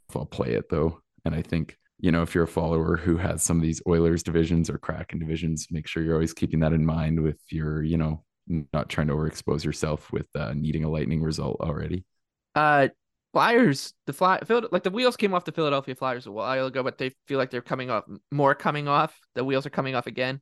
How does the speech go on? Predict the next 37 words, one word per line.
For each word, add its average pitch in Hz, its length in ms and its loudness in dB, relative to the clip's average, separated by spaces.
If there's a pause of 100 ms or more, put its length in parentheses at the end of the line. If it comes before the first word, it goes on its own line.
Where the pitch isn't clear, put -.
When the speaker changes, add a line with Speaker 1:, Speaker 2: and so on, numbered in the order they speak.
Speaker 2:
Maybe 127 220 -4
they 123 100 -2
put 131 180 -2
on 127 120 -4
some 123 240 -8 (360)
replacement 120 520 -6
tires, 127 340 0
and 107 100 -8
those 113 160 -6
are 117 120 -6 (340)
flying 117 420 0
off 117 240 -4
with 117 120 -12
the 117 80 -10
way 117 160 -6
that 107 160 -6 (760)
the 139 60 -12
fans 117 380 -4
kind 110 260 -4
of 101 160 -6 (320)
ripped 139 300 -2
it - 160 -2
to 135 100 -6
the 120 320 0 (800)
management 127 580 -2
staff 120 460 0
for 120 240 -4 (160)
handling 131 340 -4
of 110 80 -4
the 120 60 -6
deadline 120 560 -2
and 110 220 -8
the - 60 -16
Tony 117 240 -6
DeAngelo 113 480 -4
stuff. - 380 0
And, - 180 -6